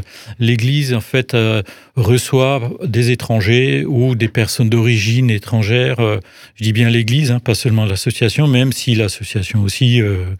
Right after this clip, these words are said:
reçoit tout type de, de réfugiés ou de personnes en, en, en études, euh, parce qu'ils viennent faire un doctorat d'un pays étranger, et cetera. Mais, euh, il y a de, euh, Haïti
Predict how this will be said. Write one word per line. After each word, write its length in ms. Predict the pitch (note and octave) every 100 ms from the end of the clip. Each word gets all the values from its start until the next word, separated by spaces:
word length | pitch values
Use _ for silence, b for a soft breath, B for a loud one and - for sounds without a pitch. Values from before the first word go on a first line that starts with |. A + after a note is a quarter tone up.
| B B B
reçoit 280 | A#2+ F#2+ B2
tout 140 | - A2
type 260 | - A2 -
de, 120 | G2+ G2+ F#2 F2+ B B B -
de 120 | G#2+
réfugiés 720 | G#2+ G2 A#2 G2 A#2 A#2+ A#2+
ou 140 | A#2+ G#2+
de 100 | G2+
personnes 500 | A#2 F#2+ - A2+ G#2+
en, 360 | G2 G2 G2 F2 B B B B -
en, 60 |
en 320 | G#2 - A2+
études, 580 | A#2+ A#2+ - C3 C3+ A#2+
euh, 280 | A#2+ A2+ A2+
parce 300 | G#2+ A2 -
qu'ils 320 | A#2 A2+ A2+
viennent 200 | G#2 G2+
faire 180 | - G2+
un 60 | G2+
doctorat 540 | G2+ - G2+ G#2 G#2+
d'un 100 | G#2
pays 260 | G2 G2 G2+
étranger, 340 | - G2+ G2+
et 60 | -
cetera. 300 | - G#2+ C3 D3 B B B B B
Mais, 400 | A#2 B2 C#3+ E3 E3
euh, 340 | A#2+ A#2 A2+
il 220 | A#2+ A2
y 140 | A#2 C3
a 200 | D3 C#3+
de, 220 | G#2 A#2+
euh, 500 | C3 A#2+ A#2 A2+ A#2+
Haïti 580 | A#2 A#2 - D3 F3